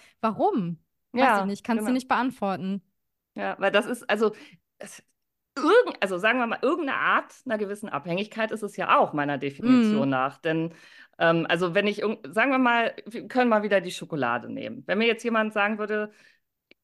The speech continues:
Speaker 2: ich soll nie wieder Schokolade essen, wäre mir total egal. Würde mich,
Speaker 1: <laughs>
Speaker 2: also würde mich null interessieren. Ähm, ich esse Schokolade eigentlich nur in Situationen, wo mir jemand eine hinhält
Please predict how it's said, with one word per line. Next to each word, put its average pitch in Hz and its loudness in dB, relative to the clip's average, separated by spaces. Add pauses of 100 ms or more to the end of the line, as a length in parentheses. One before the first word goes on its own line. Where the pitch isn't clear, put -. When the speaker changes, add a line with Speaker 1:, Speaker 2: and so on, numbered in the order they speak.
(100)
Speaker 2:
ich 175 -8
soll 202 4
nie 214 2
wieder 202 4
Schokolade 151 -2
essen, 123 -6
wäre 143 -2
mir 147 -4
total 127 -10
egal. - -14 (520)
Würde 175 2
mich, - 0
Speaker 1:
<laughs> - -8
Speaker 2:
also 226 4
würde 311 4
mich 320 4
null 370 6
interessieren. 349 2
Ähm, 262 0
ich 208 -6
esse 247 -2
Schokolade 247 0
eigentlich 226 -4
nur 240 2
in 214 -2
Situationen, 220 -2
wo 190 -4
mir 196 -6
jemand 196 -2
eine 180 -4
hinhält 220 -2